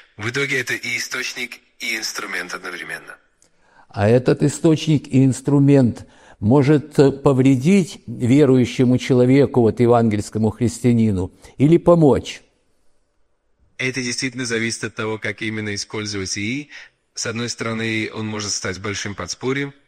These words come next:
Speaker 1: помогая в изучении Писания, облегчая доступ к ресурсам и поддерживая духовное развитие. С другой стороны, если подходить к нему без критического мышления,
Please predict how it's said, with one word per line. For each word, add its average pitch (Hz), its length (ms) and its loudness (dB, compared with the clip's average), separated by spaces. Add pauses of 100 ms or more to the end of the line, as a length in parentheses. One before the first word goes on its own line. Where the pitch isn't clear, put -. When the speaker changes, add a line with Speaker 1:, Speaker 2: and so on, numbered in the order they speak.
(140)
Speaker 1:
помогая 101 460 -8
в 95 60 -10
изучении 95 440 -10
Писания, 120 640 -6 (340)
облегчая 101 580 -8
доступ 101 360 -8
к - 80 -14
ресурсам 104 640 -8
и 98 280 -8
поддерживая 92 720 -8
духовное 90 480 -10
развитие. 107 600 -6 (500)
С 107 100 -10
другой 127 340 -4
стороны, 120 360 -4
если 113 640 -4
подходить 104 480 -8
к - 80 -16
нему 107 200 -8
без 104 220 -10
критического 101 680 -10
мышления, 113 640 -4